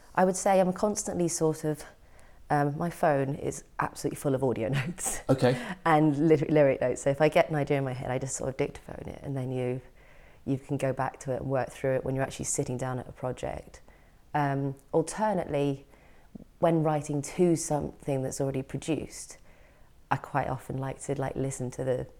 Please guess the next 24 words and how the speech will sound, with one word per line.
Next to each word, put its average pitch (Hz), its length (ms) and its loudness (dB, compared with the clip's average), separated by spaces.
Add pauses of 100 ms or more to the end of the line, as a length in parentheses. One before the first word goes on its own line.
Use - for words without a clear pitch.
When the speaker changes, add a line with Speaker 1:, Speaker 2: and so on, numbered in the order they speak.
(240)
Speaker 1:
the - 80 -12
track 135 320 -8
and 135 180 -6 (240)
wait 139 300 2
for - 80 -10
the 139 60 -4
picture 139 340 -4
to 135 140 -6
appear 131 420 -2 (520)
and 147 140 2
then 135 320 2 (360)
describe 131 360 0
it. 131 60 6
And 139 180 4
lyrics 147 340 6
and 151 60 4
melody 135 300 4
would 131 160 0
come 127 420 -6
at - 100 -8
the 135 80 -4
same 127 360 -4
time 120 400 -6
then, 98 240 -12